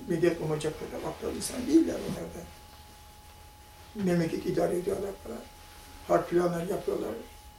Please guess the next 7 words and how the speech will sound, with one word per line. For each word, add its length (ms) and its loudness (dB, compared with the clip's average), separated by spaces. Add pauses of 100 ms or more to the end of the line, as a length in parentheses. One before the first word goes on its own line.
(1400)
Şey 160 -4
değil. 180 0 (840)
O, 200 0 (1800)
bunların 260 6
içinden, 500 2 (460)
e, 40 -6 (340)
seçim, 540 0